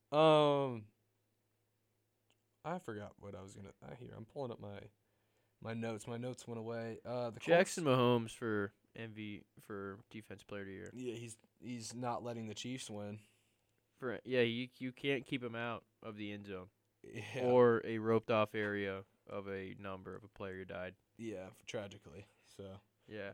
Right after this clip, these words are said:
Speaker 1: <laughs>
Speaker 2: Dude, I saw some that was like, uh, they're talking to a Washington fan. They're like, "Hey, man, I know that the, uh, the Chiefs game didn't go as you wanted. You guys got blown out, but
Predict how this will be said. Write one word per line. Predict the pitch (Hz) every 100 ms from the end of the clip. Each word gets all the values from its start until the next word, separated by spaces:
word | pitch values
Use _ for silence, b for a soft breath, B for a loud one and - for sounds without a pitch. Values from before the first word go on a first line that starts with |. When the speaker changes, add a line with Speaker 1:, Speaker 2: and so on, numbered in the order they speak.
| -
Speaker 1:
<laughs> | -
Speaker 2:
Dude, | 165
I | 175 185
saw | - 202
some | - 180 185
that | 196
was | 170 156
like, | 151 135 127 135
uh, | 120 117 110 110 -
they're | 143
talking | 139 151 156
to | 147
a |
Washington | 131 123 135 165 165
fan. | - 175 180
They're | 170
like, | 151 139
"Hey, | 165 170
man, | 156 156 165
I | 156
know | 160 170 165
that | 160 147
the, | 160 151
uh, | 143
the | 139
Chiefs | 120 - 175 -
game | 156 151 143
didn't | 147 143
go | 151
as | 147 143
you | 131
wanted. | 135 143 143
You | 139
guys | 147 147
got | 147 139
blown | 135 147 147
out, | 151 131
but | 131 123